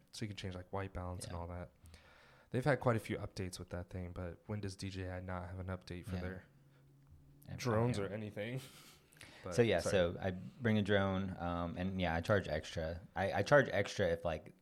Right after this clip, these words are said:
Speaker 2: they definitely want it. So,
Speaker 1: Yeah.
Speaker 2: like, it's like, um, if,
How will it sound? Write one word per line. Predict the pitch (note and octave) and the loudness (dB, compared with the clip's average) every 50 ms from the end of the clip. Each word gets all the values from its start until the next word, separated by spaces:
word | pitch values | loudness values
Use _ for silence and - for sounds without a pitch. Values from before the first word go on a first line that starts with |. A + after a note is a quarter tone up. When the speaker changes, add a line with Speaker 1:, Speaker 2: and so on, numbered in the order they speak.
| _ _ _ _ - | _ _ _ _ -14
Speaker 2:
they | A2 F2+ E2+ D#2+ D2+ D2 D#2 | -10 -8 -8 -8 -8 -8 0
definitely | - F2+ - - - - F2 D2+ D2+ D2+ | 2 2 2 2 -2 -6 -8 -8 -8 -8
want | D2+ D2+ C#2+ C#2+ C#2+ | -8 -8 -8 -8 -10
it. | D2 E2 - - - _ _ _ - - - A2+ | -12 -12 -14 -18 -20 _ _ _ -20 -12 -8 -2
So, | G#2 G#2 G2+ | 2 4 4
Speaker 1:
Yeah. | F2+ E2+ | 6 6
Speaker 2:
like, | F2 E2 E2+ - - - | 4 2 2 -2 -6 -8
it's | F#2 - - | -6 0 2
like, | G#2 F#2 F2+ - | 2 2 2 2
um, | F#2 E2+ D#2+ D#2 D#2 D#2+ E2+ - - _ _ _ _ _ _ | 0 0 0 0 -2 -6 -10 -14 -18 _ _ _ _ _ _
if, | - F2+ E2+ | -8 -8 -8